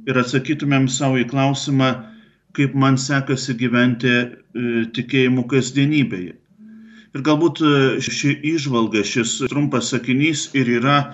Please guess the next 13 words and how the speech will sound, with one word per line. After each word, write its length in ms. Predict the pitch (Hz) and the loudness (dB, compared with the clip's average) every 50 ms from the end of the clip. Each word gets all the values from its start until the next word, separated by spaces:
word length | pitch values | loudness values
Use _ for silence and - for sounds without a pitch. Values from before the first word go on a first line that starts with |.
| - - - - - - _ | -14 -20 -20 -20 -20 -16 _
kiekvienam 640 | - 139 131 127 139 135 135 143 143 143 139 127 | -4 -4 -2 0 2 2 4 4 4 4 4 2
iš 140 | 131 - 147 | 0 0 -2
mūsų 420 | 143 143 143 135 - - 147 135 131 120 - - - _ _ _ _ _ _ _ _ | 0 0 0 -2 -2 0 0 0 0 0 -4 -8 -16 _ _ _ _ _ _ _ _
šio 240 | - - - 139 131 | -10 -6 -4 -2 -2
gero 320 | 113 135 135 139 131 131 127 | 0 2 2 4 4 2 2
pusvalandžio 800 | - 151 151 143 - 139 135 131 127 127 127 120 127 139 131 123 120 120 - - _ _ _ _ _ _ _ _ _ _ | 2 -2 -6 -6 -4 -4 -2 -2 0 -2 -2 -2 0 0 0 0 0 -4 -8 -14 _ _ _ _ _ _ _ _ _ _
tema, 320 | - 131 131 151 202 233 185 143 - - - - - _ _ _ _ _ _ _ - _ _ _ | -2 -2 -2 0 0 -2 -4 -4 -6 -12 -20 -20 -20 _ _ _ _ _ _ _ -20 _ _ _
kaip 220 | - - 160 160 | -4 -4 -2 0
man 200 | 160 160 151 143 | 0 2 2 2
sekasi 500 | 139 - 156 151 151 160 139 - - 147 | 2 0 0 0 0 0 -2 -2 -2 -2
gyventi 460 | 123 139 135 139 143 143 139 135 143 131 | -2 0 2 2 2 2 2 0 -2 -2
tikėjimu 500 | - 135 131 - 147 143 139 139 135 131 | -2 -4 -2 0 0 2 2 2 0 0
kasdienybėje. 920 | 147 147 127 - 127 143 147 151 160 156 139 113 101 98 98 98 101 | 0 0 -2 0 0 0 0 2 0 0 -2 0 -2 -2 0 0 0